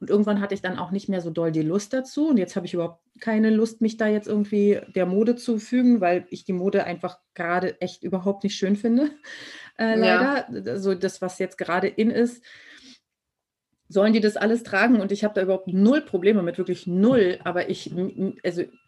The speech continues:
Speaker 1: für mich kommt's überhaupt nicht in Frage, weil ich's einfach null für mich schön finde.
Speaker 2: Mhm.
Speaker 1: Ähm,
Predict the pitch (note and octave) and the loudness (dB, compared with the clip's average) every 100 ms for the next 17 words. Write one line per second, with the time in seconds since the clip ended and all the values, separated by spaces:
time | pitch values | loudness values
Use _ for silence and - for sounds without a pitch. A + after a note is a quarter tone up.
0 | _ - G3+ G3+ G#3 - F#3+ F#3 G3 F3+ | _ 0 4 4 2 0 0 0 0 2
1 | G3+ G3+ F#3 D#3+ D#3+ D#3+ D#3+ E3 - F3 | 2 0 -2 -2 -2 -2 -4 -6 -2 0
2 | F3+ E3+ D#3+ - D#3 D#3+ D3 C#3 F#3+ F#3 | 0 -2 -4 -2 -4 -4 -6 -4 -2 0
3 | F3+ F3 E3+ E3+ F#3+ F#3 F3+ F3+ F3+ | 0 -2 -4 -4 -2 -2 0 -2 -6